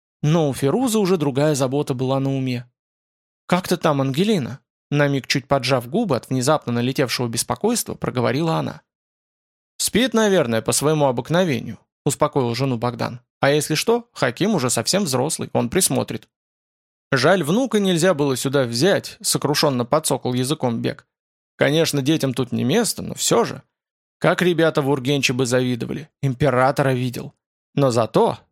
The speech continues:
тут же утешил Бек сам себя, пригодился с Гелькой посидеть. Мужчина, опора. Умело лавируя между пирующими, к ним приближался императорский посланец.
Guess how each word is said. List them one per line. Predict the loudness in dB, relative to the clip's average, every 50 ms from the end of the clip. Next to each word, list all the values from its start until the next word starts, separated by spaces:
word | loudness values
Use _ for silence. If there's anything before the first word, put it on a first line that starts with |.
| _ _ _ _
тут | 0 0 0 2
же | 0 0
утешил | 0 2 2 0 0 0 -2 -4
Бек | -2 0 -2 -2 0
сам | 0 0 0 0 0
себя, | -2 -2 -2 -4 -6 -6 -8 _ _ _ _ _ _ _ _ _ _ _ _ _
пригодился | 0 2 4 4 2 2 2 0 2 2 0 0
с | 0
Гелькой | 0 0 0 0 0 -2 -2 -2
посидеть. | 0 -2 -2 0 0 -2 -4 -4 -6 -12 _ _ _ -2
Мужчина, | -2 0 2 2 2 4 4 4 4 2 2 0 -4 -10 _ _ _ _
опора. | -4 -2 -2 -2 0 2 2 4 2 2 0 -2 -8 -18 _ _ _ _ _ _ _ _ _ _ _ _ _ _ _ _ _ _ _ _ _ _ _
Умело | 0 2 2 2 2 2 4 2
лавируя | 4 4 2 2 2 2 0 2 2 2 2 2
между | 2 0 0 0 -2 -4
пирующими, | -2 -2 -2 0 0 0 2 2 2 2 2 0 0 -2
к | -4 -4
ним | -2 -2 -2 0
приближался | 0 0 0 0 0 2 2 2 2 0 -2 -2
императорский | -2 0 0 0 0 0 0 -2 -2 -2 -4
посланец. | -4 -2 -2 0 0 0 0 -2 -2 -4 -6 -8 -8 -8